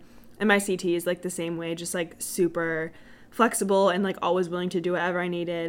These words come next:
and, like, always there. And I was just like, "Man, I'm never gonna have an experience as good as this one." I'm like, "I had such a good semester."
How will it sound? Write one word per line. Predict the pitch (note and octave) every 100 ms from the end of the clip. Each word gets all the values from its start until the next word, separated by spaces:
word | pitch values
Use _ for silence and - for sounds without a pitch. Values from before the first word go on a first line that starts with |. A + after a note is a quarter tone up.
| -
and, | E3
like, | E3+ E3+
always | F3 F3 F3
there. | E3+ F#3+ F#3+ F3 - - - - - _ _ - -
And | G3
I | F#3+
was | F3+
just | F#3 -
like, | E3+ E3+ - - _ - -
"Man, | A3 G#3+ G#3
I'm | A#3 B3+
never | G3 G3
gonna | G3+
have | A3+ A#3
an | A#3+
experience | C4 - D4 D4 E4
as | D4+
good | D4+ C#4
as | A#3+
this | C4+ C#4
one." | B3+
I'm | B3+
like, | A#3+ A3
"I |
had | C#4+ D4
such | - B3 C4+
a |
good | B3 A#3
semester." | B3+ A3+ A#3 F#3+ F#3